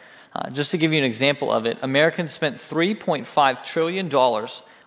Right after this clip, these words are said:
on healthcare in twenty seventeen alone. And that averages out to ten thousand six hundred and six dollars for every man, woman, and child in the United States. So it's safe to say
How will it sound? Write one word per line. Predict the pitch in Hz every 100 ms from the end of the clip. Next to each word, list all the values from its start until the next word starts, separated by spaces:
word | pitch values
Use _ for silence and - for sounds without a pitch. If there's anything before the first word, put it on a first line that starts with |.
| -
on | 131
healthcare | 127 147 - - 117 113
in | 123
twenty | - 147 143
seventeen | 143 131 127 135 107
alone. | 113 117 110 120 - _ _ _ _ _ _
And | 139
that | 147
averages | 139 170 185 156 135
out | 131 123
to | - 123
ten | - 170
thousand | 185 131 120 127 123 127
six | - 180 -
hundred | 151 139 127
and | 117
six | - 156 -
dollars | 131 120 120 117 - - _
for | - 135
every | 135 135
man, | 123 131 147 143
woman, | 135 135
and | 123
child | - 117 113 113
in | 117
the | 113
United | 113 110 107
States. | - - - - _ _ _ _ _ _ _ _ _ _ _ _ _ _ _ _ _ _ _ -
So | - 165
it's | 190 -
safe | 196 214 -
to | 143
say | - 247 196 139